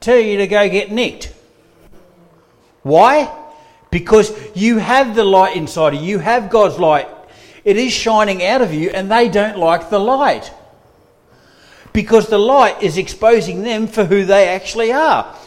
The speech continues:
We all like to think we're pretty decent people.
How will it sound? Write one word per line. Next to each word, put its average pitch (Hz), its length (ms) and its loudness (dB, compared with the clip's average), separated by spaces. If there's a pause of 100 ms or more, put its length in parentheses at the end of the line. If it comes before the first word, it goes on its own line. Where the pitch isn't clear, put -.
(180)
We 220 180 2
all 269 180 6
like 226 260 2
to 190 100 -6
think 262 340 -4
we're 190 120 0
pretty 226 340 -4
decent 220 420 -2
people. 247 640 -2